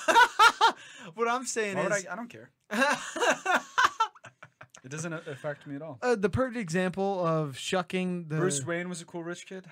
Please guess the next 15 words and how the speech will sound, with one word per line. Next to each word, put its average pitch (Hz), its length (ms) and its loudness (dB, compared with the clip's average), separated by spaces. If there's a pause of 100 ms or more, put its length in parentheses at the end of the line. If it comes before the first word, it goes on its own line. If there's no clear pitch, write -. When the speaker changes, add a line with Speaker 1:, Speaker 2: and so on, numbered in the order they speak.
(140)
Speaker 2:
I - 60 -20
stand 107 360 -18
corrected. - 400 -20 (380)
Speaker 1:
That 151 200 -8
is 165 180 -8
true. - 320 -18 (340)
And 170 100 0
also 185 600 4
Speaker 2:
Yeah, 170 100 2
but 190 140 -4
look 190 160 -4
at 208 60 0
all 202 100 4
the 190 140 -2
over-, 180 260 -2